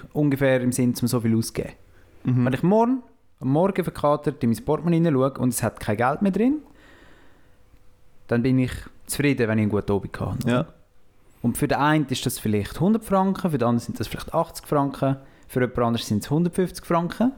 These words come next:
Speaker 1: Man weiss es nicht.
Speaker 2: Ja.
Speaker 1: Und dann jeder von der Gruppe tut verdeckt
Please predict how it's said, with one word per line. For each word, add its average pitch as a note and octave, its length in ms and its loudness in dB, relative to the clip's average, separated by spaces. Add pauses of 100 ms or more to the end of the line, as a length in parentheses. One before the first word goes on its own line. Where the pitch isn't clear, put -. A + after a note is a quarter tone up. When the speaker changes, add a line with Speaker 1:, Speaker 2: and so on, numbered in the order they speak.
(240)
Speaker 1:
Man A2+ 100 2
weiss G#2 220 0
es C#3 120 -2
nicht. - 320 -2 (300)
Speaker 2:
Ja. A#2+ 220 0 (1040)
Speaker 1:
Und B2 120 -4
dann G#3 140 4
jeder A3+ 200 2
von G3+ 120 0
der C#3+ 80 2
Gruppe C4+ 520 0 (240)
tut D#3 200 0
verdeckt G#3+ 520 -2